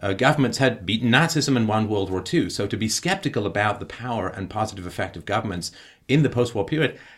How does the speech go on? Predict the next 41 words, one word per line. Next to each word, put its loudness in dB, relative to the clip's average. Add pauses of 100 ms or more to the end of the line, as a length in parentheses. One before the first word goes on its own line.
(100)
not -2
really 6
the 2
easiest 0
thing -2
to -6
do. -6 (460)
Uh, -4
this -4
is -2
even 4
before, 2 (400)
uh, -4
this -2
is -4
after 2
Social 0
Security, 0
but -4
before 0
the 2
great 2
optimism -2
of -8
L 0
B -4
J's -4
Great -2
Society -2
welfare -2
programs, -2
which -8
were -4
supposed -4
to -6
eliminate 0
poverty. -4 (320)
Ayn -6
Rand -4
repeatedly -6
said, -4